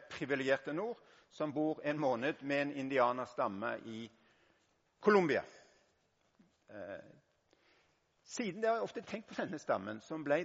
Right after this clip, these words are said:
da fullstendig revet i filler, dels av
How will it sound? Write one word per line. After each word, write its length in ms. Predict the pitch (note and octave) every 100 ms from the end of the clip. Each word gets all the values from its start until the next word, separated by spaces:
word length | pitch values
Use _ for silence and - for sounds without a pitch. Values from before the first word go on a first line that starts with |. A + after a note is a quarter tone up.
| D3+
da 200 | D3+ F#3 - - _ _ _ _ _ _
fullstendig 720 | - A3+ G#3+ - E3+ D3+ F3+ E3
revet 320 | B2+ C3 E3
i 40 |
filler, 380 | - D3 B2+ G#3 - - _ _ _ _ _ _ _ _ _ _
dels 580 | G#2+ G2+ E3+ G#3+ A3+
av 120 | F#3+